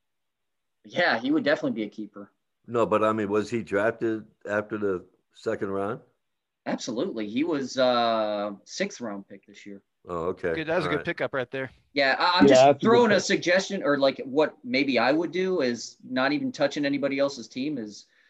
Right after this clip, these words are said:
Speaker 1: Josh Allen and Waller. That's not that
Speaker 3: That's
Speaker 1: bad.
Speaker 3: who I'd take. That's who I'd
Speaker 2: Yeah.
Speaker 3: keep in that,
Speaker 4: That's pretty
Speaker 3: out of
Speaker 4: good.
Speaker 3: that group.
Speaker 4: <clears throat> I would do that. I would absolutely do that.
Speaker 3: 'Cause it'd be a third and a fourth, however you
Speaker 1: Yeah.
Speaker 3: slice it.
Speaker 1: I'm gonna find Hookham's team real quick 'cause he, okay.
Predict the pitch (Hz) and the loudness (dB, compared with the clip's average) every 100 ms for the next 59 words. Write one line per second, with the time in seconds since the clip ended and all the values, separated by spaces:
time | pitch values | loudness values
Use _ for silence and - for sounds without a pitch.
0 | _ _ - 120 147 147 147 123 131 143 | _ _ -4 -2 0 0 0 0 -2 -2
1 | - _ _ - - - 151 - - 143 | -8 _ _ -20 -20 -12 -10 -8 -4 -4
2 | - 139 156 - 123 - _ - 151 143 | -2 -2 -2 -4 -8 -10 _ -10 -4 0
3 | 92 127 - 123 123 - - - 196 466 | 0 -2 -6 -8 -6 -4 2 4 6 4
4 | - - - - - 233 156 135 _ _ | 0 -10 -20 -18 -8 -6 -6 -12 _ _
5 | _ _ _ - 143 160 143 147 120 107 | _ _ _ 2 4 4 2 0 0 -4
6 | _ 123 120 107 117 120 - - 113 104 | _ -6 -4 -4 -4 -4 -6 -6 -6 -6
7 | 98 98 - 147 139 151 139 - 160 147 | -8 -10 -10 -8 -4 -2 -2 0 -2 -2
8 | 127 147 156 127 - _ _ _ _ _ | -6 -6 -6 -6 -10 _ _ _ _ _
9 | _ _ _ - 127 123 120 - 131 131 | _ _ _ -10 -8 -8 -10 -6 -6 -6
10 | 117 - _ _ _ _ 208 - 190 - | -10 -18 _ _ _ _ -20 -4 -4 -2
11 | - 170 139 117 - 117 110 107 104 - | -2 -2 0 -4 -4 -6 -6 -6 -10 -10
12 | 113 101 - 110 107 107 104 98 - - | -10 -10 -8 -4 -4 -6 -10 -14 -16 -16
13 | - - 151 175 175 175 170 170 165 _ | -16 -10 -8 -8 -12 -12 -12 -14 -18 _
14 | _ _ _ _ _ _ _ - - 92 | _ _ _ _ _ _ _ -12 -8 -8
15 | 87 | -10